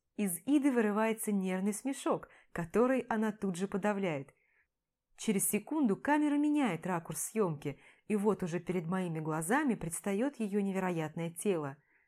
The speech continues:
Хочу облизать его, аж язык чешется. Зажимаю его между зубов, глядя на то, как Ида прикасается вибрирующей головкой игрушки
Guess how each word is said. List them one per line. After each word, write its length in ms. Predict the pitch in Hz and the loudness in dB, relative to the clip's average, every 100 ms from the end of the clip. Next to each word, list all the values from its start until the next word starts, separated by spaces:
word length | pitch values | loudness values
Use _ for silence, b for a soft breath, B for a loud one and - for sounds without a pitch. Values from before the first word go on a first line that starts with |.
| _ | _
Хочу 640 | - 208 - - 254 240 | -6 -6 -4 -4 -4 -4
облизать 640 | - 180 185 202 277 254 - | -6 -4 -2 0 0 0 -2
его, 340 | 180 156 151 b b _ | -4 -4 -6 b b _
аж 280 | 185 165 - | -6 -6 -6
язык 400 | 185 202 196 - | -4 0 0 -2
чешется. 640 | - 160 156 151 - 139 143 b b b b | -6 -6 -6 -6 -6 -8 -12 b b b b
Зажимаю 560 | 160 180 190 214 294 262 | -4 0 2 2 2 2
его 200 | 254 262 | 2 4
между 320 | 240 220 233 | 4 2 2
зубов, 520 | 226 262 269 202 147 b b _ | 0 0 2 0 -2 b b _
глядя 360 | 180 190 175 165 | 0 0 0 -2
на 140 | 160 | -4
то, 260 | 160 277 294 | -2 -2 0
как 280 | - - - | -2 -4 -4
Ида 240 | 226 214 226 | 0 2 2
прикасается 840 | 214 214 180 - 190 185 202 - | 0 -2 -2 -2 -2 -2 -4 -4
вибрирующей 760 | 196 190 175 190 180 156 - 151 | -4 -4 -2 0 0 -4 -6 -4
головкой 580 | 160 165 285 - 269 - | -2 0 0 -2 -6 -4
игрушки 720 | 190 190 214 - - 214 | -4 -2 -2 -4 -4 -6